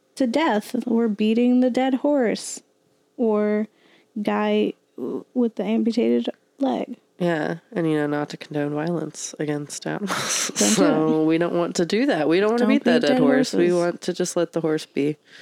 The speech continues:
Speaker 2: And
Speaker 1: Horse
Speaker 2: a
Speaker 1: eye.
Speaker 2: lot of people feel like they should just, you know, let the horse be by itself. Have
Speaker 1: Yeah,
Speaker 2: a nice
Speaker 1: the
Speaker 2: long
Speaker 1: one
Speaker 2: rest.
Speaker 1: time. I think the first one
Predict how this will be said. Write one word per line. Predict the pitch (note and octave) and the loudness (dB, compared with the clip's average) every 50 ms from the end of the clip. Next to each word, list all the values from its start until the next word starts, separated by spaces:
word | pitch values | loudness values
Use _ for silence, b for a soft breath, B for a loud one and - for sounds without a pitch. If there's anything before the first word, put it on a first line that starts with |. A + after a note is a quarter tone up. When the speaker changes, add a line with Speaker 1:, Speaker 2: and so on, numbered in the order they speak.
| B B B B B B B B B B B B B B B - | B B B B B B B B B B B B B B B -4
Speaker 2:
And | D#3 D#3 D3+ D3+ D#3 | -2 0 2 2 2
Speaker 1:
Horse | D#3 D#3 D#3+ D#3+ | 2 2 2 0
Speaker 2:
a | D#3+ | 0
Speaker 1:
eye. | D#3 D#3 D#3+ E3 | 0 2 2 4
Speaker 2:
lot | E3 - - D#3 D#3+ E3 | 4 4 4 4 2 2
of | F#3 F#3 - | 0 -2 -2
people | - A3+ G#3+ - A3+ A3+ A#3 | -2 -2 0 2 2 0 0
feel | A3 - C4 C#4+ F#4 F#4 C4+ B3+ C4+ C#4+ C4+ _ - | 0 0 0 2 2 2 2 2 2 0 -2 _ -2
like | A3 A3+ A3 - | -2 -2 0 0
they | C#4+ D4 | 0 0
should | C#4 - C#4+ C#4+ C4 | 2 2 0 0 0
just, | - C#4 - - - | 0 -2 -2 -2 -2
you | B3+ | 0
know, | B3+ B3 B3 | 0 2 2
let | A#3+ A#3+ A#3+ - | 0 0 0 -2
the | A#3+ | -2
horse | A#3 A#3+ A#3+ A3+ - | 0 0 0 -2 -2
be | - A#3 A3+ | -2 -2 -2
by | A3 A3+ A3 | 0 0 0
itself. | A3 A3 - A3+ A3 A3 G#3+ - _ _ _ _ _ _ _ _ _ _ - B3 | -2 -2 -2 -2 -2 -2 -4 -6 _ _ _ _ _ _ _ _ _ _ -6 -2
Have | G3 F#3+ - | 0 2 2
Speaker 1:
Yeah, | G3+ | 2
Speaker 2:
a | |
nice | G3 G3 G3 G3 - | 2 2 2 0 2
Speaker 1:
the | B3+ B3 | 2 4
Speaker 2:
long | B3+ B3 A#3+ B3 B3+ C4 | 4 4 4 4 4 4
Speaker 1:
one | C4 | 4
Speaker 2:
rest. | B3+ B3+ - | 4 4 4
Speaker 1:
time. | C4 C4 C4 B3+ B3 A3+ G3+ - - - A3 b b b b b b b - | 2 2 2 0 0 -2 -2 -6 -8 -10 -14 b b b b b b b -4
I | C#4 C#4+ | -2 0
think | B3+ D4+ D4+ D4 C4+ | 2 2 2 2 2
the | C4 | 0
first | - - C4+ C#4 C#4+ C#4 - - | -2 -2 -2 0 0 0 -2 -2
one | A#3+ A3+ G#3+ G#3 G#3 G#3 G#3 A3 | -2 -2 -2 -2 -2 -2 -4 -6